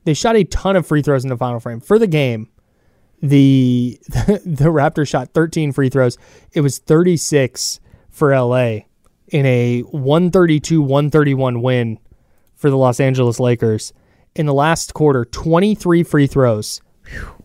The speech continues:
for the Lakers. Two for the Raptors. Two <laughs> in a one-point Raptors loss.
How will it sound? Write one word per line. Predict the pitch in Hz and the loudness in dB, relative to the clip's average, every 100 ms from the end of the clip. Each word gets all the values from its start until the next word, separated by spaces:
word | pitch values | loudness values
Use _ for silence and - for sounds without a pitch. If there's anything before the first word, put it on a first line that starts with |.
| - _ _ _ _ _ _ | -20 _ _ _ _ _ _
for | - 143 | 0 0
the | 135 | 2
Lakers. | 120 110 110 - - - - | -2 -6 -12 -16 -20 -20 -6
Two | - 247 240 131 110 _ _ _ _ _ - _ _ _ _ _ _ | 0 4 4 2 -2 _ _ _ _ _ -20 _ _ _ _ _ _
for | - | -2
the | 139 | 0
Raptors. | 131 120 - 113 - _ _ - | 0 -2 -8 -20 -20 _ _ -6
Two | - 165 120 - _ _ _ _ _ _ _ _ _ _ | 2 2 2 -8 _ _ _ _ _ _ _ _ _ _
<laughs> | - - 208 - - | -8 0 0 0 2
in | 190 | 2
a | 156 | 2
one-point | 139 190 175 160 160 156 | 0 0 0 -2 -2 0
Raptors | 143 139 139 | -2 0 -2
loss. | 127 123 117 - | -2 -4 -6 -10